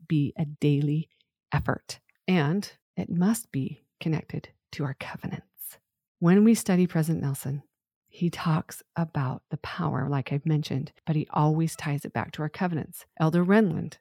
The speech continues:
was talking about accessing God's power through our covenants, and we prosper through our covenants. Our covenants are the tool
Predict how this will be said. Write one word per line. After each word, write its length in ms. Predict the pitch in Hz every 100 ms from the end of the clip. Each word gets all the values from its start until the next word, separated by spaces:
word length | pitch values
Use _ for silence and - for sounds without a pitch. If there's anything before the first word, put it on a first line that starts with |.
| _ -
was 120 | 151
talking 280 | 147 127 151
about 240 | 139 -
accessing 520 | 170 113 - 160 190
God's 280 | 190 143 151
power 300 | - 147 147
through 380 | 156 - 147 131 -
our 60 |
covenants, 720 | 165 - 240 185 - _ - - _ _ _ -
and 360 | 170 143 165 - _
we 120 | - 165
prosper 840 | - - 175 165 - 139 135 175 _ _ _
through 460 | - - 170 160 165 - _
our 120 | 170
covenants. 480 | 185 - 220 175 -
Our 80 | 156
covenants 420 | - 220 226 220
are 140 | - 165
the 140 | 160 -
tool 600 | - - 285 208 147 196